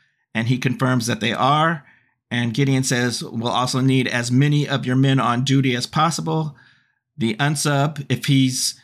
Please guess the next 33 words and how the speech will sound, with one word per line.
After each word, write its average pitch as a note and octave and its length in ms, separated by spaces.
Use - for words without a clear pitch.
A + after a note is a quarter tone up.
you C#3+ 100
know, B2+ 200
someone C3 680
like C3 300
we've B2 200
identified A#2+ 640
that A#2+ 240
probably B2 480
works B2 280
with B2 160
the A#2+ 60
campus C#3+ 460
somehow, A#2 560
uh, A#2 160
he's C#3+ 180
gonna C#3+ 200
know C3+ 400
that B2 260
it's A#2 160
about C3 300
to - 40
shut C3 320
down B2 480
and A#2+ 140
that A#2+ 140
it'll A#2+ 160
be A#2+ 180
his A2+ 220
last A#2+ 340
few B2+ 160
days A#2 380
to G#2+ 140
hunt. - 420